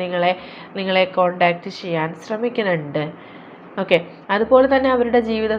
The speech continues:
സാഹചര്യങ്ങൾ അവരെ ഒരുപാട് സ്ട്രഗിൾ ചെയ്യിപ്പിക്കുന്നുണ്ട്. ഓക്കെ, അവർ,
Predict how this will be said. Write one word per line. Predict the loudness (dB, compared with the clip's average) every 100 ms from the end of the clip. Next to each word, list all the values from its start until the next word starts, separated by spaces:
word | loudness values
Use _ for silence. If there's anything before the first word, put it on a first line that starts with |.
| 2
സാഹചര്യങ്ങൾ | 4 4 2 -4 -6 -4 -2 0
അവരെ | 0 0 -2
ഒരുപാട് | -2 0 0 0 -6
സ്ട്രഗിൾ | -2 2 2 0 -2
ചെയ്യിപ്പിക്കുന്നുണ്ട്. | -2 -2 -4 -10 -4 -2 -2 -2 -4 -4 -18 -20 -20 -20 -20 -20 -20 -20 -20 -20 -20 -14
ഓക്കെ, | -2 2
അവർ, | 4